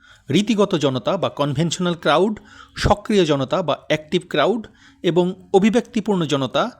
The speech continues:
বা এক্সপ্রেসিভ ক্রাউড। কতগুলো ব্যক্তি যখন নির্দিষ্ট কোনো ঘটনাকে কেন্দ্র করে একত্রিত হয়, তখন তাকে বলা হয় জনতা।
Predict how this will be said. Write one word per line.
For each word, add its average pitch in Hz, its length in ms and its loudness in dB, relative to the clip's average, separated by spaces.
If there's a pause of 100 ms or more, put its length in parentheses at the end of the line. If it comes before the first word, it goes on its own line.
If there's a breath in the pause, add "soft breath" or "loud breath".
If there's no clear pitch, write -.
(240 soft breath)
বা 120 320 0 (320 soft breath)
এক্সপ্রেসিভ - 640 0
ক্রাউড। 87 520 -4 (1200 soft breath)
কতগুলো 262 360 4
ব্যক্তি 226 300 0
যখন 220 440 2
নির্দিষ্ট 175 440 0
কোনো 208 220 0
ঘটনাকে 170 500 -2
কেন্দ্র 233 440 0
করে 202 280 2
একত্রিত 175 440 -2
হয়, 156 260 -2
তখন 160 360 -4
তাকে 151 200 -4
বলা 123 200 2
হয় 160 200 -2
জনতা। 131 520 -4